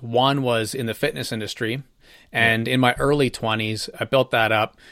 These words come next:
Speaker 1: pretty substantial, successful business. But then I took that sort of traditional path that some of us do to get some benefits,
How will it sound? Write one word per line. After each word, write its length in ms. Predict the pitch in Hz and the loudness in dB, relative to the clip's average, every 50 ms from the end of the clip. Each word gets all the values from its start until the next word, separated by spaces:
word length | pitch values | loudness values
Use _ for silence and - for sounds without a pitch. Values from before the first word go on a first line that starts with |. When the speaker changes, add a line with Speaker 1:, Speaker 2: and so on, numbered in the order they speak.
| - _ _ - - | -20 _ _ -12 -4
Speaker 1:
pretty 180 | - 139 139 | -2 0 0
substantial, 580 | 123 - 131 110 - - 120 117 110 - - 113 | 0 0 -2 -4 -2 -2 -2 0 0 -2 -6 -6
successful 480 | - - - - 110 107 - - - | -8 -8 -6 -6 -4 -4 -4 -6 -8
business. 500 | 117 - 139 160 156 151 151 143 127 - - _ _ _ _ | -4 0 2 2 2 2 0 -2 -2 -4 -8 _ _ _ _
But 140 | - 135 - | -6 -2 0
then 120 | 208 208 | 0 2
I 80 | 190 165 | 2 2
took 260 | - - - 123 - | 2 0 -4 -6 -2
that 200 | - 123 113 - | 0 0 0 0
sort 200 | - - 127 113 | -2 -4 -4 -4
of 140 | 101 - - | -4 -8 -10
traditional 560 | - - - 127 131 127 - - 127 113 117 - | -8 -6 -2 0 0 0 0 -4 -4 -4 -6 -6
path 400 | - - - - 117 110 107 - | -8 -2 2 2 2 2 2 -4
that 140 | - 123 - | -6 -8 -6
some 180 | - - 117 | -4 -4 -2
of 100 | 113 110 | -2 -2
us 160 | 107 107 110 - | -4 -4 -6 -4
do 220 | - 123 120 117 | -2 -2 -2 -2
to 120 | - - | -2 -4
get 180 | 113 - 113 - | -6 -6 -6 -6
some 180 | - 127 107 107 | -6 -6 -6 -4
benefits, 680 | - 156 156 151 143 135 - - 135 127 - - | 0 0 2 2 0 -2 0 0 0 0 -2 -6